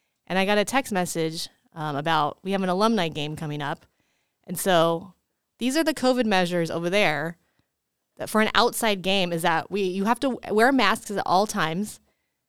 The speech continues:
and you have to social distance six feet. That's a whole nother psychological, uh, parameter that's being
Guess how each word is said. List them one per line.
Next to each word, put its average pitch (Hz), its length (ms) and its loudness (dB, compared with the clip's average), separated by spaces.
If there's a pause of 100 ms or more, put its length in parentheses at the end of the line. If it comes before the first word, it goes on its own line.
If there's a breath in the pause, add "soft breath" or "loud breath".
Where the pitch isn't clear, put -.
and 196 100 -2
you 202 80 4
have 202 160 2
to 214 100 -4
social 214 460 2
distance 214 760 -2 (140)
six 220 320 -2
feet. 190 360 -4 (680)
That's 202 140 -2
a 202 40 -2
whole 208 160 2
nother 208 560 4
psychological, 180 1000 -2 (540)
uh, 151 360 -2 (120)
parameter 170 540 0
that's 151 200 -2
being 170 380 -4